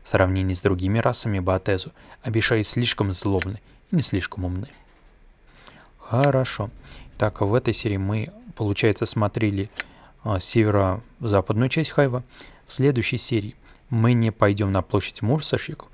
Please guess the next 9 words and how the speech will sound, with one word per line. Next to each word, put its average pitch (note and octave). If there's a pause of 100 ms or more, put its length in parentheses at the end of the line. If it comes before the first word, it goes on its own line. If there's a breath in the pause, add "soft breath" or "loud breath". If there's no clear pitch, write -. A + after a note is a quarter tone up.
(320 loud breath)
а A2+
смотрим G#2+
эту D#3
часть D#3
Хайва, C3+ (260 loud breath)
потом A2
эту, F3+ (120)
потом G#2
центр, F3+